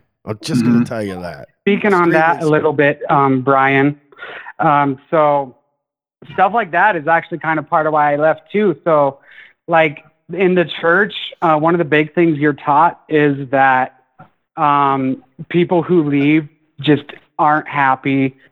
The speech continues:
Speaker 3: People who leave and stop going to church have, like, miserable lives. Like, people who leave the church or, like, stop going, they're just obsessed with it.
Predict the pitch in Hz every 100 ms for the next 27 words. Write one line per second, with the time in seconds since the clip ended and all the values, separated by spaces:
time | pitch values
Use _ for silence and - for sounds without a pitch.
0 | _ - 170 160 147 156 151 139 143 143
1 | 139 - 139 - 143 143 135 - 147 139
2 | 143 139 135 123 135 135 135 135 135 131
3 | 120 127 131 127 _ - _ _ - 151
4 | 139 165 156 165 147 131 151 143 143 135
5 | 143 - 143 135 139 135 - - 147 131
6 | 127 - 147 135 - 135 131 131 127 123
7 | 127 - 139 - - 139 123 - 139 120
8 | 131 127 -